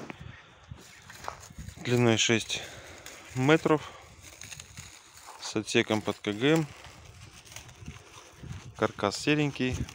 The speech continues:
профлист полик синенький. Начинаем сборку. Каркас контейнерной площадки практически готов, обшит поликом, нужно его прокрутить.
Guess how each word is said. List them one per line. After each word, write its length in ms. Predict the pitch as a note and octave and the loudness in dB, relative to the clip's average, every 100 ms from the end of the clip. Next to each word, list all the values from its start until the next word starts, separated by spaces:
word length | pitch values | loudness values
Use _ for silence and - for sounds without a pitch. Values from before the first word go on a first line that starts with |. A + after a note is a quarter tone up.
| - | -4
профлист 500 | G#2 F#2+ A#2+ A#2+ - | -4 -2 -4 -4 -2
полик 280 | B2 A#2+ A2+ - - - - - | 2 2 0 -2 -4 -4 -4 -6
синенький. 680 | - A2 A2 G2+ G2 G2 F#2+ - - - - - - - - _ _ - - - _ - - _ - - - - - - - - | -6 -4 -2 -4 -4 -8 -8 -14 -18 -18 -18 -18 -18 -20 -20 _ _ -20 -20 -20 _ -20 -20 _ -20 -16 -16 -16 -20 -20 -20 -14
Начинаем 580 | F#2+ F#2+ - A#2 B2 A2 - - - - - | -10 -8 -4 -2 -2 -4 -12 -18 -20 -18 -14
сборку. 480 | G2 F#2+ G2 - - - - - - - - - - - - - - - - - - - | -10 -4 -4 -4 -10 -12 -18 -20 -18 -16 -16 -20 -18 -12 -8 -4 -2 -2 -2 -2 4 8
Каркас 540 | C3 - C3 - - - - - - - - - | 8 10 8 8 -2 -6 -8 -8 -8 -6 -6 0
контейнерной 480 | A#2+ B2 C3 A2+ G#2+ | 2 6 8 8 8
площадки 560 | B2+ A2+ B2 - - F#2 - - | 6 8 8 6 2 0 0 2
практически 560 | - - A2+ - - G#2+ | 2 4 2 2 2 4
готов, 580 | G#2+ - D#3+ E3 - G#2+ | 4 8 8 8 6 4
обшит 320 | - - A2 - | 8 8 8 6
поликом, 400 | B2 C#3 - D#3 C3+ - | 8 8 8 6 6 4
нужно 200 | G#2+ G#2 | 4 6
его 100 | G2+ | 8
прокрутить. 560 | A2 G#2+ A2 G#2 E3 | 8 6 4 4 4